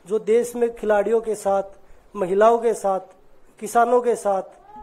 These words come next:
जवानों के साथ जो अत्याचार कर रहे हैं, आप उन लोगों को support कर रहे हैं। तो मैं यही बोलूँगा कि हम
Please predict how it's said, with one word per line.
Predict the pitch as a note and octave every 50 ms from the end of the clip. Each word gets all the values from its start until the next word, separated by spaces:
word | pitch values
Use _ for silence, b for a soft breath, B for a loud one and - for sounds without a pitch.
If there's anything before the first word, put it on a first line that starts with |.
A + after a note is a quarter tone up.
| - - - - - _ _ _ _ - - _ - - - - - - - - -
जवानों | F#3+ A3 A#3 A#3+ B3+ B3+ C4+ B3+
के | A#3 A#3+ A3
साथ | - G#3+ G3+ G3 F#3+ - - G#4+ - G#4+ - G#3+
जो | F#3 E3 G#3 A3+
अत्याचार | A#3 A3+ A3+ A#3 A#3 A#3 A3+ A#3 A#3 A#3 A3+
कर | A3+ A#3 A#3 A#3
रहे | A3+ A3
हैं, | G3+ G#3
आप | G#3+ G#3
उन | G#3+ G#3+ A3
लोगों | G#3+ G#3 G3+ G3+
को | G3 F#3+
support | - F3+ E3 - F3 E3 E3
कर | - F3+ E3+
रहे | D#3+ E3 D3+
हैं। | C#3 C#3+ C3+ - - - - - - - _ _ _ _ _ _ _ _ _ _ _ _ _ -
तो | G3 G3
मैं | G3+ G#3 A3 A3+ A3+ A3+ A3+ A3+ - - G3
यही | F3+ F3+ G3 A#3+
बोलूँगा | G#3+ A#3 A3+ A3+ A#3 A3+ A#3+ A#3+
कि | A#3+ B3+ A#3
हम | F#3 A3 A#3 A#3 A3+